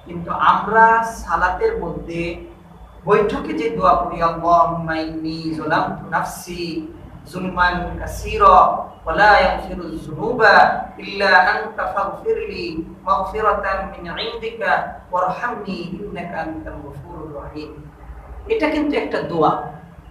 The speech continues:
এই ক্ষেত্রে আপনি যে কথাটা বলেছেন আপনার কথাটাও শুদ্ধ বা সহিহ, কিন্তু সম্মানিত উপস্থিতি,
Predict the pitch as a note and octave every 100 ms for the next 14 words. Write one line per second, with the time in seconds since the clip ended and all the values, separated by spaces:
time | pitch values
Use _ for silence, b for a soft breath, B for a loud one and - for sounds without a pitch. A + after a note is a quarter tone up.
0 | - - C4 D4+ D4 C#4 - D4 C4 B3
1 | A3 - A#3+ G#3 F#3+ F#3+ - G3 G3 -
2 | F#3+ - - - - - - - - -
3 | - - - - A#3+ A3+ G3 - B3 C4
4 | C#4 C#4 - - - - - - - -
5 | G#3+ G#3 G3+ G3 F#3 - F3+ D#3+ C#3+ C#3
6 | - - - - - - - E3 E3 E3+
7 | - - F3+ F3+ F3+ E3+ - - - -
8 | G#3